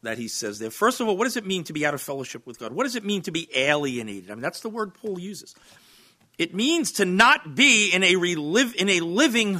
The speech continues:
relationship to God,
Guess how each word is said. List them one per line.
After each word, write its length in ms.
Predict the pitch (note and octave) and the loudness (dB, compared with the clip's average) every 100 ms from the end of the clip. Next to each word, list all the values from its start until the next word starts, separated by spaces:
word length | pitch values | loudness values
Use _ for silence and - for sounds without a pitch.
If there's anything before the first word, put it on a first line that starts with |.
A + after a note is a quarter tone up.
| D#3+ | -6
relationship 1160 | C#3 G#3 D#3+ G#3+ D#4 - C#3+ A#2+ - A#2 A#2 - - _ _ _ - _ - - _ _ _ _ _ _ _ _ _ _ - | -6 -6 -4 -4 -2 -4 -6 -8 -8 -8 -12 -18 -20 _ _ _ -20 _ -20 -20 _ _ _ _ _ _ _ _ _ _ -8
to 80 | G#3 | -6
God, 320 | A3+ C#4+ | -6 -10